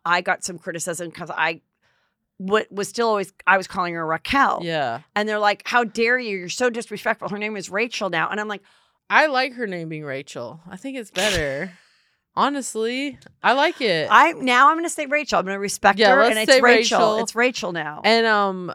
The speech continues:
Speaker 2: but it seemed, from what I could see, the criticism seemed to be like, it didn't do Rachel any favors.
Speaker 1: Exactly, it didn't.
Speaker 2: Um, and, and that's a bummer.
Speaker 1: No,
Speaker 2: For
Speaker 1: yeah.
Speaker 2: if, if
Speaker 1: It
Speaker 2: that's
Speaker 1: was
Speaker 2: what
Speaker 1: an
Speaker 2: she
Speaker 1: awful
Speaker 2: want-,
Speaker 1: career choice,
Speaker 2: and
Speaker 1: in my
Speaker 2: also,
Speaker 1: opinion,
Speaker 2: she
Speaker 1: but
Speaker 2: could have probably,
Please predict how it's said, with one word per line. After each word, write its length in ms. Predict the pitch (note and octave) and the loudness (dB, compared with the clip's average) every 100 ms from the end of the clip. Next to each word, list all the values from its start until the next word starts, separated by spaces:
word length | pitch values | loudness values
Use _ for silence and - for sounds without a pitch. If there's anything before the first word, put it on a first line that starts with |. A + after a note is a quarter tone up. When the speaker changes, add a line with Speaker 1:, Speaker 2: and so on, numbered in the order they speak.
| _ | _
Speaker 2:
but 220 | G3 B3 | 0 2
it 140 | - - | 2 -4
seemed, 440 | D4 D4+ G#3 A3+ | -2 -2 -4 -12
from 140 | B3+ | -4
what 120 | C4 E4 | 2 4
I 100 | D#4 | 2
could 120 | G#3+ | -4
see, 180 | C#4 A#3+ | -4 -2
the 80 | F#3+ | -2
criticism 560 | - A#3+ A3 G#3+ G3+ F#3 | -4 -10 -8 -8 -8 -12
seemed 360 | - G3 F3+ | -10 -10 -8
to 100 | F#3 | -12
be 160 | E3 F3 | -8 -2
like, 180 | D#3+ C#3 | -2 -4
it 140 | E3 | -8
didn't 240 | F#3+ F3 | -10 -10
do 120 | E3 D#3+ | -10 -8
Rachel 420 | E3+ E3+ E3+ E3 | -4 -4 -6 -8
any 140 | D3+ | -10
favors. 600 | D3+ E3+ D#3 B2+ C2 E2+ - - | -8 -4 -4 -6 -16 -18 -20 -14
Speaker 1:
Exactly, 480 | G#3 F3 - _ - | -8 -6 -8 _ -20
it 80 | - | -14
didn't. 180 | D#3+ F3 | -6 -2
Speaker 2:
Um, 340 | E3+ D3 - - | -2 -2 -6 -6
and, 360 | E3+ E3 D#3+ - | -4 -4 -8 -12
and 240 | E3 F3 | -10 2
that's 240 | G#3+ A#3 A#3 | 4 4 0
a 60 | |
bummer. 580 | F#3+ E3 D3+ D#3 A3+ - _ G3 | -4 -2 -2 -2 -4 -4 _ -4
Speaker 1:
No, 160 | F3+ - | -4 0
Speaker 2:
For 180 | A#3 A3 | 2 2
Speaker 1:
yeah. 100 | G#3+ | 2
Speaker 2:
if, 260 | A3 - - | -4 -4 -6
if 160 | G#3 | -2
Speaker 1:
It 60 | A3+ | 4
Speaker 2:
that's 100 | G#3+ | 4
Speaker 1:
was 60 | A#3 | 4
Speaker 2:
what 80 | G#3+ | 0
Speaker 1:
an 40 | |
Speaker 2:
she 180 | - G#3+ | 4 6
Speaker 1:
awful 120 | G#3+ | 8
Speaker 2:
want-, 220 | G#3+ G#3+ - | 6 0 -2
Speaker 1:
career 300 | G3+ F3+ F3 | -4 -4 -4
choice, 300 | - D#3+ D#3+ | -6 -6 2
Speaker 2:
and 140 | C#4 | 4
Speaker 1:
in 60 | E4+ | 4
my 60 | D#4 | 2
Speaker 2:
also, 240 | E4+ C4 | 2 2
Speaker 1:
opinion, 220 | A#3+ D3 | 2 -2
Speaker 2:
she 100 | C#3 | -4
Speaker 1:
but 120 | C#3+ | -4
Speaker 2:
could 180 | - D4+ | -2 -4
have 200 | E4+ F3 _ - | -4 -8 _ -4
probably, 480 | F#3 F#3 F3+ - | -2 -2 -4 -10